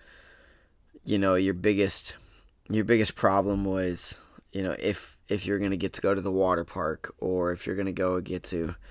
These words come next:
have ice cream for dessert, you know,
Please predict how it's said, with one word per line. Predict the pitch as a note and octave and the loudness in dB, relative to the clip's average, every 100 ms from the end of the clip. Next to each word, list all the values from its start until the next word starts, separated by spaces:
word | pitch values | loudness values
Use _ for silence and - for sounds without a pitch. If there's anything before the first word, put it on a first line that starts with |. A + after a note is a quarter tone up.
| - - - - | -20 -20 -20 -6
have | G#2 G#2 - | -2 0 0
ice | G#2 F#2+ | 0 -2
cream | - G2+ F2+ | 0 0 0
for | - F#2 | -2 0
dessert, | F2+ F2+ F#2+ C#2+ - - - _ - - _ - _ _ - | 2 2 0 -2 -4 -6 -8 _ -20 -20 _ -20 _ _ -4
you | G2+ G2+ | 0 2
know, | F#2 F2 F2 | 0 0 -2